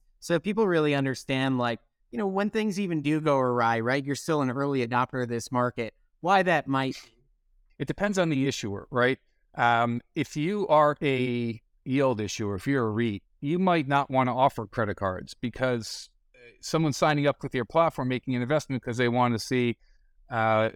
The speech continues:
Speaker 2: pot-, a potential for yield, right? Uh, and, and the, and the margins are pretty thin generally from the management perspective and the issuer perspective. They may encourage,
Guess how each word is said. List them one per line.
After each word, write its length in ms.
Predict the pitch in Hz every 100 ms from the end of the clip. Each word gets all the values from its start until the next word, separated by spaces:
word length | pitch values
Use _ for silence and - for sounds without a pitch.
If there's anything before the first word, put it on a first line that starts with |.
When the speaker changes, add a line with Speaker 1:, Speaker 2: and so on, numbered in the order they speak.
| -
Speaker 2:
pot-, 160 | - - -
a 60 |
potential 580 | - - - 175 - 139
for 560 | - 139 123 120 117 - _ -
yield, 440 | 143 208 95 - _
right? 300 | 127 123 139 - 123
Uh, 240 | 117 117 -
and, 260 | 127 123 -
and 180 | 127
the, 100 | 131 139
and 140 | 127
the 60 | 123
margins 480 | 143 202 151 123
are 200 | 127 120 -
pretty 220 | 147 135
thin 400 | 113 151 135 135 - _ _ _ _
generally 500 | 147 151 143 110 101
from 280 | 104 127 113
the 120 | 117
management 480 | 110 147 143 - 110
perspective 520 | 113 - 107 92 98 98
and 100 | 110
the 100 | 135
issuer 260 | - 123
perspective. 520 | 104 104 104 95 - 95
They 120 | 139
may 200 | 143 143
encourage, 560 | 120 - 131 123 110